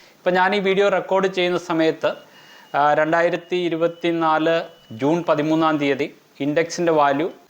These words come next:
എഴുപത്തി ആറായിരത്തി എണ്ണൂറ്റി അൻപത്തിരണ്ടാണ്. ഇപ്പം ഇവിടെ നമ്മൾ നോക്കിയാൽ ഒരു കാര്യം മനസ്സിലാകുന്നത്, ആ, ഏകദേശം ആയിരത്തി തൊള്ളായിരത്തി അൻപത്തിയഞ്ച് percent-ഓളം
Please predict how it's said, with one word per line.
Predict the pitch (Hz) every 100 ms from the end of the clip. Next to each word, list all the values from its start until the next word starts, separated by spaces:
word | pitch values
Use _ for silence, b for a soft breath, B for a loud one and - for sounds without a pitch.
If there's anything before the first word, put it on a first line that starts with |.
| _ _ _ -
എഴുപത്തി | 143 165 180 -
ആറായിരത്തി | 190 165 165 170 175 175 185
എണ്ണൂറ്റി | 180 160 165 170 175
അൻപത്തിരണ്ടാണ്. | 151 156 156 160 151 127 107
ഇപ്പം | - _ _ _ _ _ _ -
ഇവിടെ | 175 196 208 190
നമ്മൾ | 175 190
നോക്കിയാൽ | 185 180 180 202 180 151 170 - _ _ _ _ _ _ -
ഒരു | 170 175
കാര്യം | 170 175 190
മനസ്സിലാകുന്നത്, | 180 165 175 170 156 143 135 143 - _ _ _ _ _ _ -
ആ, | 135 135 160
ഏകദേശം | 156 170 180 185 190 -
ആയിരത്തി | 156 165 180 185 190 190
തൊള്ളായിരത്തി | 165 165 170 170 165 180 180 165
അൻപത്തിയഞ്ച് | 147 151 165 165 175 170
percent-ഓളം | 160 151 - 151 151 151 165